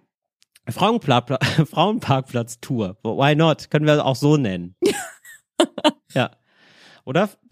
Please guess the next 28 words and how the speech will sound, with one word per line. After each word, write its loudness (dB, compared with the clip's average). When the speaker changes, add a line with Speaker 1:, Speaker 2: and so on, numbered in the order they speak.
Speaker 2:
So 4
wie 2
K 0
I 0
Z -2
auch 0
mal 0
diese -2
Frauentour 0
gemacht -4
hat, -6
dass -6
an -2
den, -4
am -2
Frauentag, 0
glaub 2
ich, -4
immer 0
nur 2
Frauen 0
auf -4
deren -2
Konzerte -2
gehen -2
dürfen 0
oder 4
Männer 0